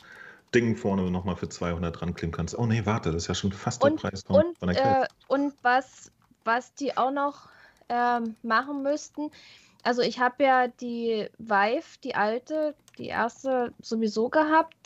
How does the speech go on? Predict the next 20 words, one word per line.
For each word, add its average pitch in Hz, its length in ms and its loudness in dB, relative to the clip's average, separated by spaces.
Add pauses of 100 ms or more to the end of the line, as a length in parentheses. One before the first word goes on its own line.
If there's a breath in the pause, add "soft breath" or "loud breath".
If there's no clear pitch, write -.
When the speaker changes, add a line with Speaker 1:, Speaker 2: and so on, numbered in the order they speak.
Speaker 2:
äh, 233 120 0
die 226 120 -2
Vive 214 380 2
Pro 233 240 -2
hab 240 160 2
ich 247 160 -4
getestet 285 840 -2
und 254 200 2
die 294 80 -2
Cosmos 233 520 0
hab 208 140 0
ich 196 160 -4
getestet. 180 600 -6 (280 loud breath)
Das 202 140 -6
sind 233 160 0
ja 233 100 4
immer 220 240 4
so 226 300 2 (240 soft breath)
Nachfolgegeräte. 185 1500 0 (140)
Die 208 480 4